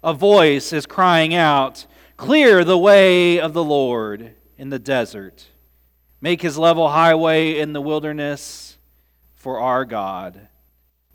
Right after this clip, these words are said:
For every valley will be raised up, and every mountain and hill will be flattened. Uneven ground will become level, and rough terrain a valley plain.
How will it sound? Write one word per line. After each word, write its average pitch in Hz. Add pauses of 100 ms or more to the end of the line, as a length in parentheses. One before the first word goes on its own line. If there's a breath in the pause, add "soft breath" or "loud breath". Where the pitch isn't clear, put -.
For 151
every 165
valley 175
will 175
be 170
raised 165
up, 175
and 151
every 156
mountain 165
and 147
hill 160
will 151
be 135
flattened. 165 (840)
Uneven 170
ground 131
will 135
become 139
level, 113 (560)
and 120
rough 147
terrain 110 (320)
a 110
valley 117
plain. 98